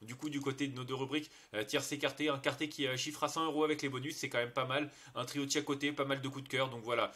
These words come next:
euh, une fin de week-end très correcte de la part de nos deux rubriques. Euh, nos deux rubriques, d'ailleurs, Top Prono et Turf Sélection que vous pouvez tester, hein, vous le voyez, c'est à partir, euh, de un euro par mois. C'est l'offre découverte, c'est le premier mois et c'est sans engagement. Donc n'hésitez pas,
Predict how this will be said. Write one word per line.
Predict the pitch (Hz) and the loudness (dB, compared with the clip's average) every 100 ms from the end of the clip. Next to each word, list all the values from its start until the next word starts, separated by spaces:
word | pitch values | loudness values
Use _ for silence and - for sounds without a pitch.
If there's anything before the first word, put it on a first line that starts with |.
| - - 107 | -10 -6 0
euh, | 101 107 113 123 | 2 4 2 0
une | |
fin | 123 143 139 | -2 0 0
de | |
week-end | 139 151 143 123 - | 2 2 2 0 0
très | - | -4
correcte | 139 139 143 - | 2 2 2 0
de | 110 117 | -4 0
la | 120 | 2
part | 127 | 2
de | 120 | 0
nos | 123 | -4
deux | 127 | -4
rubriques. | 123 143 147 - - - | -2 -2 -4 -14 -14 0
Euh, | 110 | 0
nos | 117 | 2
deux | 135 139 | 4 6
rubriques, | 151 139 | 6 4
d'ailleurs, | 131 135 | 2 2
Top | 139 135 | 0 0
Prono | 139 139 | 0 0
et | 139 | -2
Turf | 139 | -4
Sélection | - 127 156 | -4 -4 -4
que | 151 | -4
vous | 131 120 | -4 -4
pouvez | 123 127 | -6 -4
tester, | 131 131 147 | -2 -2 -2
hein, | 123 | -4
vous | 113 | -2
le | |
voyez, | 117 123 139 - - - | -2 0 -2 -4 -18 -2
c'est | 123 | 0
à | |
partir, | 120 123 156 - - - - | 2 2 0 -2 -6 -14 0
euh, | 107 | 0
de | 110 143 151 | 2 0 2
un | |
euro | 147 139 135 | 2 4 4
par | 135 131 | 4 4
mois. | 135 147 - - | 4 2 2 -12
C'est | - 120 | -6 4
l'offre | 127 156 - | 6 6 4
découverte, | 147 139 127 147 151 | 0 0 2 0 0
c'est | - 87 | -8 -2
le | 104 139 | 0 0
premier | - 135 139 | 0 0 2
mois | 151 | 0
et | 151 | 0
c'est | 120 | -2
sans | - - 147 156 - - 90 | -6 -2 -2 -4 -14 -16 -2
engagement. | 151 147 135 135 | 0 2 0 0
Donc | 135 107 | -6 -6
n'hésitez | 120 117 123 123 | -8 -8 -4 2
pas, | 143 | 2